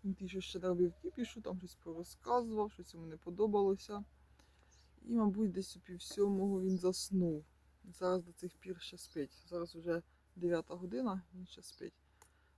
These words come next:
Я вже взяла персиків, зараз хочу зробити галету. Ось у мене такий кульочок невеличких персиків, є таких маленьких. Зараз покришу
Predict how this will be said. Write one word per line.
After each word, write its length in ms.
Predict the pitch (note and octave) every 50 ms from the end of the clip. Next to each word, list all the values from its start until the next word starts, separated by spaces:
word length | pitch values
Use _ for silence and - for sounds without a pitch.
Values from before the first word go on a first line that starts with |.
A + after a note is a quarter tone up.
| _
Я 80 | - -
вже 160 | - - G3+
взяла 260 | F#3 F3+ F#3 F3+ F3+
персиків, 720 | F3+ - G#3+ A3 A#3 - - - A3+ G3+ - - F#3 F3+ F#3
зараз 300 | F#3 F3+ F3 F#3 - -
хочу 360 | - - F#3 - - F#3+ F3
зробити 680 | F3 - F3+ E3+ F3+ F3+ E3+ _ - D#3+ D#3+ F3 E3+ - -
галету. 640 | E3 D#3+ E3+ F3 F3+ F3 D3+ B2+ - _ - - - _ _ _ _ _ _ _ _ - - _ _ _ _ C#5+ _ _ - - _ _ _ _ - - _ _ _ _ _ -
Ось 180 | - - - -
у 20 |
мене 160 | E3 D#3+ D#3
такий 300 | D#3 _ _ - D3 E3 - _ _ _ _ _
кульочок 320 | - - D#3 - - - -
невеличких 520 | F3 E3 D#3+ E3 D#3 D3+ - - - - -
персиків, 560 | _ - A#3+ A#3+ - - - F3+ _ F3+ E3
є 80 | E3
таких 240 | D#3+ _ _ - F3 _ -
маленьких. 680 | F3 E3 E3+ E3 E3 E3 E3 E3 - D#3+ E3+ - - - _ _ _ _ _ _ _ _ _ _ _ _ _ _ _ _ _ _ _ _ _ _ _ _ _ - -
Зараз 300 | - - F3 - - - - _ _ _ _ _ _
покришу 440 | F#3+ - - G3 F#3+ - - G#3+